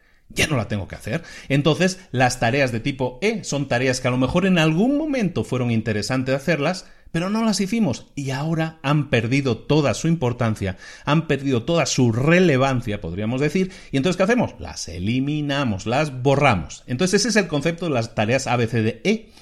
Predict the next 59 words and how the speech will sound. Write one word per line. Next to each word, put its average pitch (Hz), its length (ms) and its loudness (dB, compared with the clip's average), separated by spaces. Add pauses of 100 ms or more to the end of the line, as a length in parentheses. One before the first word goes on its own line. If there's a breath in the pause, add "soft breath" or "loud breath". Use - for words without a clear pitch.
(220 loud breath)
Básicamente, 131 640 -2
A, 135 120 2
B, 139 140 2
C, 143 220 2
tareas 113 520 -2
que - 80 -6
vamos 120 240 0
a 117 40 0
ordenar 110 320 -2
por 98 120 -4
importancia, 160 560 -2
súper 107 300 -4
importantes, 131 680 -4
esta-, 110 340 -4
más 113 640 2
o 127 40 2
menos 127 220 2
importantes, 120 640 -2 (260 loud breath)
y 123 280 0
estaría 151 380 2
bien 180 160 0
si 151 100 -2
las 135 140 2
hacemos, 127 320 -2
pero 101 140 -8
si - 80 -8
no 110 80 0
las 110 120 -2
hacemos 95 240 -2
no 87 100 -4
pasa 113 200 2
nada. 190 340 4 (420 loud breath)
Y 127 120 0
luego 143 160 2
tendremos 151 300 -2
las 143 180 -2
tareas 131 260 2
de 117 80 -2
tipo 120 300 -2
D, 175 420 -2
que - 80 -6
son 120 140 -2
las 120 100 -2
tareas 107 260 -2
que 120 120 -4
vamos 165 320 0
a 101 80 -2
delegar, 156 800 -2
y 113 140 0
eso 117 160 0
nos 101 200 -2
va 113 60 -2
a 117 40 0
obligar 120 300 -2
a 110 120 -2
pensar 107 360 0
en 101 200 2
delegar, 104 480 0
obviamente. 92 560 -6